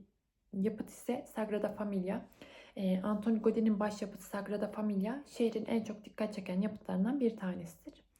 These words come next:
E, inşası bin sekiz yüz seksen iki yılında başlamış ve hala tamamlanamamıştır. E, yapıt-, e, yapının mimarisi Hristiyanlık inancının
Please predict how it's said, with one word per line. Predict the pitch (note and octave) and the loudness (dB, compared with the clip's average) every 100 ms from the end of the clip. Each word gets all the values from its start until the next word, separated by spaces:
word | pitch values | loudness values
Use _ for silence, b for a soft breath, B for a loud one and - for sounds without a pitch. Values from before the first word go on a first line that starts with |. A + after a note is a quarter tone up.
| B B B B | B B B B
E, | G3+ F#3+ | 0 0
inşası | F#3+ A3+ - A#3 A3+ A#3 | 4 2 4 2 2 0
bin | A3+ | -2
sekiz | A#3 A3+ | 0 -2
yüz | - | 0
seksen | A3+ - A3 | -2 0 0
iki | A3 A3+ | 2 2
yılında | G3+ F#3 | 2 2
başlamış | G3+ G3+ A3 A3 G#3+ | 0 -2 -4 -4 -4
ve | |
hala | A3 A3 G3+ G3+ | 0 0 0 -2
tamamlanamamıştır. | G#3 G3+ F#3+ F3+ E3 E3 - - C#4+ - B B B B - | 0 2 4 4 2 -4 -8 -6 -6 -6 B B B B -2
E, | F#3+ F#3 F3+ F3+ F3+ F3+ F3+ F3+ F#3 - - | 2 4 4 4 4 4 2 0 -4 -12 -4
yapıt-, | G3+ A3+ - - _ - | -2 -2 -4 -20 _ -2
e, | F#3+ | 2
yapının | F#3 F3+ G#3 G#3 A3 | 4 4 4 4 4
mimarisi | G#3+ G#3+ G#3 G#3 G3+ G3 - A#3 - B B B | 6 6 6 4 2 -4 -4 -6 -6 B B B
Hristiyanlık | G#3+ G#3+ - A3+ A3 - | -6 -6 -2 2 2 2
inancının | A3 G3+ G3 F#3+ F#3+ A3 - - | -2 2 2 2 2 0 0 -8